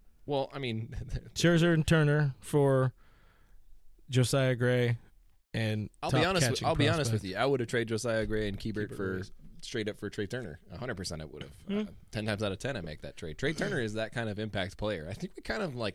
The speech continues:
Speaker 1: forget the fact that because we needed pitching so badly at that time, kind of forget how big of a deal it was that Trey Turner was involved in that with a season and a half of control still under him.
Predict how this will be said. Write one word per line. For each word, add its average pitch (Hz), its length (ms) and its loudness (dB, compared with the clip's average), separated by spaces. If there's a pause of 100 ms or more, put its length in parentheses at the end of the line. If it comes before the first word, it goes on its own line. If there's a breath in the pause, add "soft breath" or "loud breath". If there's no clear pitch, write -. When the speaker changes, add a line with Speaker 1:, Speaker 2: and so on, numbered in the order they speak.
(320)
Speaker 1:
forget 120 380 -4
the 117 80 -6
fact 117 240 -4
that 95 160 -4
because 113 500 -2
we 110 160 -2
needed 104 360 -2
pitching 104 340 -6
so 107 380 -4
badly 104 440 -6
at 117 140 -6
that 117 160 -10
time, 139 340 -10 (360 soft breath)
kind - 100 -6
of 214 80 -2
forget 185 240 0
how 143 140 0
big 123 300 -2
of 110 100 -2
a 104 80 -2
deal 107 240 -2
it 90 100 -6
was 85 160 -8
that 87 140 -12
Trey 113 180 -2
Turner 110 320 -4
was 98 160 -8
involved 92 400 -8
in 110 80 -6
that 120 220 -8
with 95 180 -8
a 95 80 -8
season 107 400 -4
and 92 100 -8
a 90 60 -8
half 92 240 -6
of 87 100 -18
control 82 400 -10
still 76 280 -10
under 65 160 -16
him. 60 100 -14